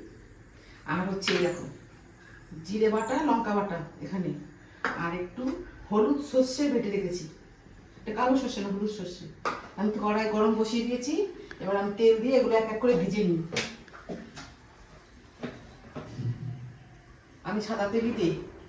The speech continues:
তোমরা চাইলে সর্ষের তেল দিয়ে করতে পারো। ফোড়ন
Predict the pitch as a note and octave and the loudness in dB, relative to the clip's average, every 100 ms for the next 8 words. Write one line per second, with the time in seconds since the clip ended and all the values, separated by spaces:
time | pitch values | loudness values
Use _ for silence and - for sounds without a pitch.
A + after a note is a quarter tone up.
0 | - - - - - - - A3+ A3 G#3+ | -20 -20 -20 -20 -20 -12 -4 0 4 4
1 | A3+ A#3+ A3+ A#3 A#3+ B3 G#3+ F#3 F3 D#3+ | 4 0 0 -2 0 0 0 0 -2 -4
2 | E3 - - - - - - - - - | -10 -14 -20 -20 -20 -20 -20 -20 -20 -20
3 | - - - - - - - - - - | -20 -20 -20 -20 -20 -20 -20 -20 -20 -20
4 | - - - - - - - - - - | -20 -20 -20 -20 -20 -20 -20 -20 -20 4
5 | B3 A#3 | 6 6